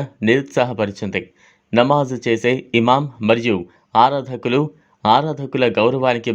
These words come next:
భంగం కలిగించే విధంగా రికార్డు చేయరాదని పేర్కొంది. సోషల్ మీడియాతో సహా ఏ రకమైన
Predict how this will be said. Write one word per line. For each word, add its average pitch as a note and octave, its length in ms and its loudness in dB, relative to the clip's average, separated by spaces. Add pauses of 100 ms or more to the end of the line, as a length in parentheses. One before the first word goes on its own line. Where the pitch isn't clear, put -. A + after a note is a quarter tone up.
భంగం A#2+ 280 -6
కలిగించే A2 440 -4
విధంగా A2 380 0 (460)
రికార్డు B2 500 2
చేయరాదని A2+ 520 2
పేర్కొంది. G#2+ 400 0 (380)
సోషల్ D3+ 380 2
మీడియాతో A#2+ 360 0 (100)
సహా A2+ 240 0 (360)
ఏ A#2+ 140 4
రకమైన B2+ 420 -2